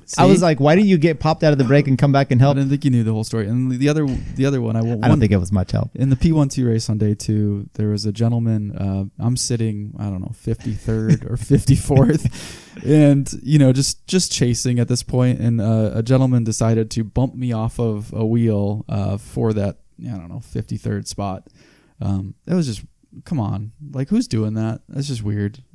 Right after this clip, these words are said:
Speaker 2: So that, whoever that guy was,
Speaker 1: <clears throat> That
Speaker 2: also
Speaker 1: sucks.
Speaker 2: loser of the week.
Speaker 1: All right.
Speaker 2: What do you got, Tyler?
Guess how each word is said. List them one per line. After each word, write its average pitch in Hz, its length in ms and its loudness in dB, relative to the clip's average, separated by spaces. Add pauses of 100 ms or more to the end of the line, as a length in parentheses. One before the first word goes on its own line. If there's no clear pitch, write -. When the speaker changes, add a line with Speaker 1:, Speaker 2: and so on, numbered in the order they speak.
(100)
Speaker 2:
So - 160 -8
that, 110 160 -2
whoever 147 280 -2
that 104 160 -4
guy 101 140 -6
was, 107 440 -4
Speaker 1:
<clears throat> - 960 -20
That 110 80 -4
Speaker 2:
also 110 220 -4
Speaker 1:
sucks. 104 80 -2
Speaker 2:
loser 107 240 -4
of 101 60 -4
the 104 60 -2
week. 104 260 -4 (320)
Speaker 1:
All 117 80 -6
right. 170 200 -8 (640)
Speaker 2:
What 120 100 -8
do 117 40 -2
you 110 60 -4
got, 104 140 -6
Tyler? - 240 -12